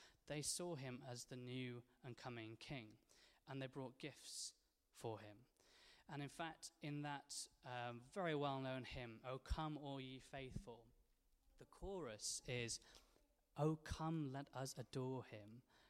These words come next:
O come, let us adore him." And, you know, I, I have to catch myself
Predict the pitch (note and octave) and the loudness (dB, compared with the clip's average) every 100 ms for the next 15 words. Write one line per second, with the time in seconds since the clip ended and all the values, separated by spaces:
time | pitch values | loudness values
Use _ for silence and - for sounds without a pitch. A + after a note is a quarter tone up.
0 | - _ C#3+ D3 C#3+ - D3+ D3+ C#3 C3 | -20 _ 4 4 4 4 4 6 6 4
1 | C3 B2+ B2 A#2 - C#3+ C3+ C3+ B2+ - | 2 -2 -2 -4 -2 2 4 4 2 -4
2 | G#2+ A#2 - - - - - D3+ D3+ D#3 | -10 -10 -16 -18 -18 -18 -6 2 4 4
3 | - - - _ - _ _ _ _ G3 | -2 -20 -20 _ -20 _ _ _ _ 4
4 | D3+ C#3+ - - - - - - D#3+ E3 | 4 4 0 -12 -14 -20 -14 -8 -2 0
5 | E3 - D#3+ D#3 - D#3 D#3 - B2+ A2+ | 0 -2 -2 -2 2 4 4 2 0 0